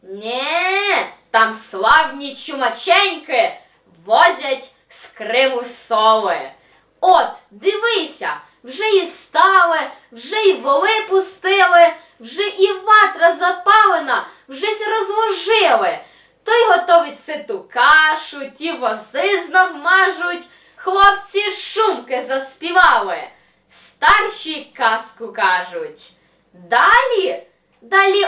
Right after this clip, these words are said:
онде небо багром рум'яніє. Слухай добре, як то мило десь дзвіночок піє. То в тій церкві,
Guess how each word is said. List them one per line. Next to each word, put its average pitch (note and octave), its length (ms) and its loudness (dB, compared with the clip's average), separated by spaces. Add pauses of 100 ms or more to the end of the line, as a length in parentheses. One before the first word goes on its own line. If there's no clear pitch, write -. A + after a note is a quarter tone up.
онде F#4+ 560 -2
небо F#4 800 0
багром F4+ 840 2
рум'яніє. E4+ 1000 -4 (520)
Слухай A#3+ 960 0
добре, C4+ 880 0 (720)
як F#4+ 380 0 (160)
то C4 200 0
мило A#3+ 580 -2
десь A#3 340 -4
дзвіночок A#3+ 840 -2 (140)
піє. G#3 720 -6 (460)
То F#4 160 4
в - 160 -6
тій F#4+ 260 4
церкві, E4+ 920 -4